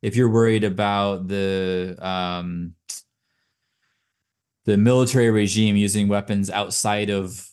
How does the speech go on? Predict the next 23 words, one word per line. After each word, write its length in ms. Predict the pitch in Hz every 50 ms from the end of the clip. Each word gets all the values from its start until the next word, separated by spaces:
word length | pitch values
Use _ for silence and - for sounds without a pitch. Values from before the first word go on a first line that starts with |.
| _ -
right, 240 | - 107 104 98 92
the 80 | 95 92
civilian 720 | - - 98 95 101 101 101 101 98 98 95 95 92 90 - _
government 420 | - 110 107 107 104 101 98 92 92
saying, 540 | - - 104 98 98 95 95 92 90 90 95
"Yes, 260 | 95 92 92 90 -
go 200 | - 117 113 110
for 320 | 110 110 - 113 107 104 101
it," 220 | 101 98 98 98 - -
you 120 | - 117 104
might 140 | 104 104 104
want 220 | 104 104 98 98
to 80 | 104 95
demate 520 | 90 90 110 110 107 107 110 110 110 107
your 140 | 92 104 101
nuclear 400 | 101 104 104 - 117 107 104 98
warheads 440 | 92 98 104 101 98 104 101 92 -
from 120 | 110 101
the 60 | 101
delivery 440 | 92 95 101 104 110 104 98 107 98
platform, 840 | - - 98 85 76 - - - 82 82 80 78 76 76 85 92 92
right? 180 | 90 90 87
So 160 | 90 101 98